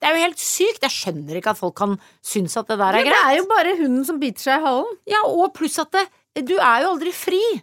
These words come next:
Speaker 1: Du er ikke fri som stebror, du er ikke fri som halvbror, du er ikke fri som helbror.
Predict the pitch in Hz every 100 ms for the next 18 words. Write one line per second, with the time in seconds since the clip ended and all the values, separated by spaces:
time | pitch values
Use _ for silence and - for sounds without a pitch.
0 | _ 320 339 392 - 302 277 339 349 -
1 | - - 359 320 214 175 185 302 359 247
2 | 277 294 294 262 233 294 311 285 302 262
3 | 202 190 285 269 269 277 233 214 196 247
4 | 220 254 240 233 254 233 185 190 214 196